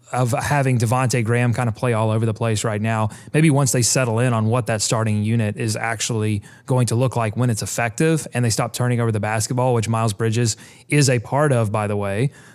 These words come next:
Uh, his turnover percentage is eighteen point five percent, which is last among forwards in the N B A, qualifying forwards.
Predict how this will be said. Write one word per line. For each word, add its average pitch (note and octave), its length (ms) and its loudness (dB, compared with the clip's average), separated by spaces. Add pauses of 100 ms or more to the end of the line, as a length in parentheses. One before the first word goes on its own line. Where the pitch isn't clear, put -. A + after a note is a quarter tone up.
(100)
Uh, A#2 140 0
his D#3 180 4
turnover A#2 360 0
percentage A2+ 420 0
is A2+ 140 0
eighteen A#2 320 0
point A2+ 200 -4
five B2+ 260 0
percent, A2 360 0
which A2+ 180 -2
is G#2 160 0
last A2+ 380 0
among A2 380 2 (260)
forwards A#2 580 0
in A2 120 2
the A2 120 2
N A#2 140 2
B A2 160 0
A, A2+ 320 2
qualifying A2+ 600 -2
forwards. G2+ 500 -4